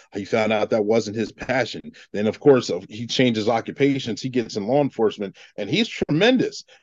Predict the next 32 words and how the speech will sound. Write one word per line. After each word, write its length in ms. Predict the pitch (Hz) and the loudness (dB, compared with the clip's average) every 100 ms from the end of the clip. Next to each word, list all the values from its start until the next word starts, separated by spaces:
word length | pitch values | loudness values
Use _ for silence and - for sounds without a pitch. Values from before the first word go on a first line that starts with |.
| _ _ | _ _
He's 240 | - 156 | 0 2
doing, 300 | 139 156 165 | 4 4 4
he's 260 | 147 151 127 | 2 -2 -2
loving 360 | 127 175 160 135 | 0 2 2 0
it. 240 | 131 - _ | -2 -8 _
He, 400 | - 147 143 117 | -2 -2 -2 -8
he's, 300 | 120 135 127 | -10 -8 -8
it, 420 | 104 113 123 117 110 | -8 -10 -8 -8 -6
w-, 360 | 117 110 127 | -4 -4 -4
w-, 220 | - 123 - _ _ _ | -6 -8 -8 _ _ _
what 340 | - 117 151 147 | -4 4 4 6
others 320 | 156 180 156 | 6 8 6
had 160 | 165 131 | 4 4
to 40 | |
work 280 | 120 165 165 | 6 6 6
for, 180 | - 143 | 0 2
he's 220 | 143 110 | -2 -2
gifted 400 | 113 160 185 180 | 2 2 0 -8
with. 200 | 160 - - - _ | -8 -12 -20 -20 _
Um, 320 | 110 104 104 104 | 2 4 4 2
he 220 | 117 143 | 2 2
found 340 | - 123 123 | 2 0 2
his 120 | 131 | 0
why, 280 | 113 113 110 | 0 0 0
he 100 | 117 | -2
found 320 | 113 117 110 | -4 -4 -4
his 80 | 107 | -6
passion, 420 | - 113 107 - | -6 -6 -4 -6
he 100 | 107 | -10
found 540 | 98 110 98 _ 101 92 | -6 -8 -8 _ -6 -4
his 140 | 92 | -6
purpose. 480 | - 135 139 90 80 | 2 2 2 -2 -10